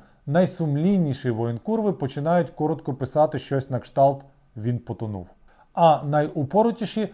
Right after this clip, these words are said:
закочувати істерику на тему того, що рідна П П О збила рідний ж літак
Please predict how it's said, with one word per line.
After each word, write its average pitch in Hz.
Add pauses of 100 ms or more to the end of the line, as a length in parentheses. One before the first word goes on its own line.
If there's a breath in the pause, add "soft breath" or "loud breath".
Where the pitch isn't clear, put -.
(160 loud breath)
закочувати 170
істерику 170
на 135
тему 127
того, 131 (220 loud breath)
що 147
рідна 135
П 127
П 123
О 185 (180 loud breath)
збила 156 (100)
рідний 170
ж 123
літак 131